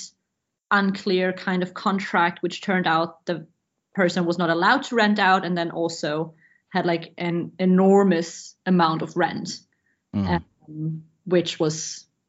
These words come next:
Speaker 1: as we later learned, because, like, it wasn't obvious to me, 'cause I felt like, "Oh, Sweden is expensive, you know, maybe that's about right."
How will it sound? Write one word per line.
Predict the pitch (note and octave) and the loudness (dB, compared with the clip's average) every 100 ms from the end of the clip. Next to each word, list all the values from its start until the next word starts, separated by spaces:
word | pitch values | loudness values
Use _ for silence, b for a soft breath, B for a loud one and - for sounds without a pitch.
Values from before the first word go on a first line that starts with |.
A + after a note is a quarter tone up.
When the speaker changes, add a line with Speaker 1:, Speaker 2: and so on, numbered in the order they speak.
| F#3+ - _ - | -14 -14 _ 2
Speaker 1:
as | A3 | 4
we | B3+ | 6
later | B3 A#3+ G3+ | 6 6 4
learned, | G#3+ A3+ F3 G#3 | 6 6 4 2
because, | A3 A3 | -2 0
like, | G3+ G3+ | 0 0
it | G#3+ | 0
wasn't | C#4 C4+ | 2 4
obvious | A3+ A#3+ G#3+ G3+ | 2 4 2 2
to | A3 | 2
me, | A3 G#3 | 2 2
'cause | F#3+ | 0
I | F#3+ | 0
felt | G3+ F3+ | -2 -4
like, | F3+ B3 | -4 -4
"Oh, | C#4+ A#3 | -4 -4
Sweden | - B3 A#3+ | -6 -4 -2
is | A#3 A3 | -2 -6
expensive, | - G3+ G#3 F#3+ F#3 | -2 2 2 0 -2
you | F#3 | -2
know, | F3+ F#3 F#3+ | 2 2 2
maybe | F#3+ F#3 F#3+ F3+ | 2 2 2 0
that's | E3+ F3+ | -2 -4
about | - E3 - | -2 0 4
right." | G3 G3 F#3+ | 4 4 2